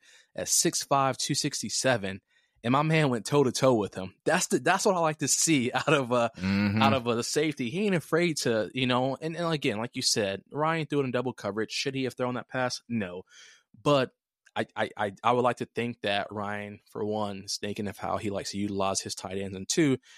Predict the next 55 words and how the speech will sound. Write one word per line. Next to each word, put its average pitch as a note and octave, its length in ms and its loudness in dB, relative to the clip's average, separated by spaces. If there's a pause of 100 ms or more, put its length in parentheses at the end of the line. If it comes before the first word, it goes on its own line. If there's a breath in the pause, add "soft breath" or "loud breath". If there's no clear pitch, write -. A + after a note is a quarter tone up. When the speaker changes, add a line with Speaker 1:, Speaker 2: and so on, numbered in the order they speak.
(100)
Speaker 1:
you A2 120 -10
think B2 240 -2
about G#2 200 0
Mo G#2+ 140 -2
Alie-Cox, G#2 580 -4
that's - 200 -6
not A#3 120 -4
a F3+ 40 -6
small C3+ 340 0
dude. D3 240 -2
That's - 160 -6
a - 60 -4
big B2+ 300 -8
dude. D#3+ 320 -4 (420 soft breath)
So - 160 -4
he's F3+ 140 -2
probably D#3+ 260 0
thinking, D#3 360 -4
"Well, A#2+ 100 2
I D3 80 0
can C#3+ 100 -6
kinda B2+ 200 -2
put B2+ 220 -4
it A2 80 -6
somewhere A#2 320 -4
near G#2 180 -4
him G2 180 -6
and G2 80 -6
he A2 120 -2
can F2 180 -12
go G2 260 0
it." G2 100 -8 (560)
But G#2 100 -4
Nick A#2 140 -2
Cross A2 280 2
wasn't G#2 220 -2
having G#2+ 300 2
it, F#2 140 -8 (220)
and G2 140 -8
that's A#2 200 0
what B2+ 80 2
I G#2+ 40 2
like G#2 180 -2
to - 80 -12
see. G2 360 -6 (840)
Speaker 2:
Yeah, E2 380 2 (480)
he G2 140 -6
showed F#2 580 2
great F2+ 460 -2
ball F2 260 0
focus - 880 -2 (340)
and F2 140 -6
just E2+ 240 -4
work E2+ 300 -4
ethic. D2+ 400 -6